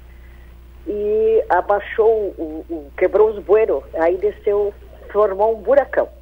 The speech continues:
E pro lado de cima deste buraco tem o bueiro. Aí tudo estragado também com a máquina pesada, aqueles ferros. Aí eu tive que arrumar, botar um zinco em cima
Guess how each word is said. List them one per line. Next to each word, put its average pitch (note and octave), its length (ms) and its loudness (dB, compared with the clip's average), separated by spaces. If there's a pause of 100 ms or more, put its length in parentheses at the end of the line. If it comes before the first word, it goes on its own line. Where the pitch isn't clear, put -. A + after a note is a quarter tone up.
(1800)
E F3 80 -4
pro G3 120 -4
lado A#3+ 240 2
de G3+ 140 -10 (120)
cima G#3+ 420 -10
deste F3 380 -4
buraco E3+ 600 0 (500)
tem G3+ 560 0 (920)
o F3+ 100 -2
bueiro. F#3 440 4 (340)
Aí G#3+ 280 0 (160)
tudo C#4+ 260 -2
estragado G#3+ 600 0
também F#3+ 300 0
com G#3+ 100 -4
a G3+ 40 2
máquina F3+ 380 0
pesada, D#3+ 600 0 (220)
aqueles - 400 -6
ferros. G3 400 -8 (120)
Aí E3 240 0
eu G3+ 80 2 (100)
tive G3 220 -10
que - 140 -10
arrumar, D3+ 440 -6 (120)
botar - 380 -6
um C4 160 -2 (100)
zinco B3 340 -6
em F#3 80 -4 (100)
cima G3+ 320 -6